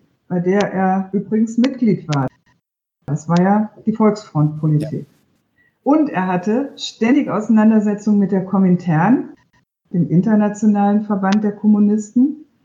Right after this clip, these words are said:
Speaker 1: beziehungsweise der Führung der Sowjetunion, die seine Linie überhaupt nicht gut fanden. Die wollten mehrheitlich eine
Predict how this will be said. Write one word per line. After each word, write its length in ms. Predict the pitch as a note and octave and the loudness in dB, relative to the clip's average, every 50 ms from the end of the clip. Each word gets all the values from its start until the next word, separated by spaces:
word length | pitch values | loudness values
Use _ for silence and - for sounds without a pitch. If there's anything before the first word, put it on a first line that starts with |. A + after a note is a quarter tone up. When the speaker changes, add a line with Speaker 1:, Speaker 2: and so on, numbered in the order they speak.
| _ _ _ _ | _ _ _ _
Speaker 1:
beziehungsweise 680 | F#3 F3 - G#3+ G#3+ G#3+ G#3 - G3 F#3+ F#3 F3+ F3 | -8 -6 0 2 2 2 2 2 0 2 4 4 4
der 140 | F3 F3 E3+ | 4 2 0
Führung 440 | - - A#3 B3 C4+ B3+ A3 G3 | 0 -2 0 2 2 4 4 4
der 120 | F3+ F3 E3 | 4 4 4
Sowjetunion, 920 | E3+ E3 E3 E3 E3 D#3+ - F3+ F3+ F3 F3 F3+ F#3+ A3 B3+ C#4+ - - _ _ _ _ _ _ _ _ _ _ | 2 0 0 0 -2 0 4 4 6 6 6 6 6 4 2 2 0 -10 _ _ _ _ _ _ _ _ _ _
die 100 | G#3 G3+ | 0 0
seine 260 | F#3+ G3 F#3+ G#3 G3 | 2 4 4 4 4
Linie 340 | F#3+ F#3+ G#3 A3 A3 A3 G3 | 4 4 6 6 6 6 4
überhaupt 440 | - G3 G#3+ G#3+ A3 B3 B3+ B3+ A#3+ | 2 2 2 4 4 2 4 4 2
nicht 160 | A3 A3+ - | 2 2 0
gut 200 | A3+ B3+ C4+ - | -2 -2 -2 -2
fanden. 680 | - - E3+ D#3 D3+ D3+ D3+ D3 C#3+ D3 D#3+ - - - _ _ _ _ _ _ _ _ _ _ _ _ _ _ _ _ _ _ _ _ _ | -4 -2 0 0 2 0 2 2 2 2 0 -2 -8 -20 _ _ _ _ _ _ _ _ _ _ _ _ _ _ _ _ _ _ _ _ _
Die 180 | G#3+ A3 G#3+ G#3 | 2 2 4 4
wollten 420 | G#3+ G#3+ G#3+ G#3 G#3 G#3+ G3+ F#3+ | 4 4 4 4 2 2 4 6
mehrheitlich 840 | F3+ F3+ F#3+ G#3 A3 A3 A3 G#3+ G#3+ - A3 G#3+ A3+ A3 A3+ - - | 6 6 4 4 2 2 2 0 0 0 0 0 0 0 -2 -6 -6
eine 560 | F3+ F#3 F#3+ F#3+ F#3+ F#3+ F#3 F#3 F#3 F3+ - | -4 0 2 2 4 4 2 2 0 -4 -6